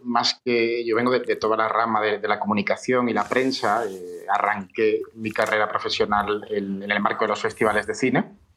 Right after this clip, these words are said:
y he estado, eh, trabajando como coordinador de relaciones públicas en diferentes festivales, en el Festival de Cine de Málaga, en el Festival de Cine,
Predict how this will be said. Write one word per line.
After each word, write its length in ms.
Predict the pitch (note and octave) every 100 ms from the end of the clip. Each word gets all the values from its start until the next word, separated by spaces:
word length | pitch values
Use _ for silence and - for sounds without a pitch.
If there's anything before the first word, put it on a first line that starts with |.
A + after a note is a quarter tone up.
| - - - -
y 760 | C3+ C3 A#2+ A#2 A2+ A2 G2+
he 40 |
estado, 500 | G#2+ - A2+ A2 A2 -
eh, 120 | G#2
trabajando 500 | G#2 G#2 G#2 A2+ G#2+
como 220 | G#2+ G#2+
coordinador 380 | G2+ G#2+ G#2+ G#2+
de 60 | G#2+
relaciones 380 | G#2 G#2 G#2+ G#2
públicas 600 | A2 G#2 G2+ G2 - -
en 120 | F#2
diferentes 440 | F#2+ F#2 F2+ F2+ F#2
festivales, 520 | G2 - G2+ G#2+ G#2+
en 60 | G#2
el 80 |
Festival 360 | F#2 G2 - F#2+
de 60 | G2
Cine 220 | - F#2
de 60 | F#2
Málaga, 500 | G#2 G#2 G#2+ A2 - - _ -
en 80 |
el 100 | F#2+
Festival 320 | F#2+ F#2+ G2+ F#2
de 80 |
Cine, 480 | F#2 - G2 F#2 -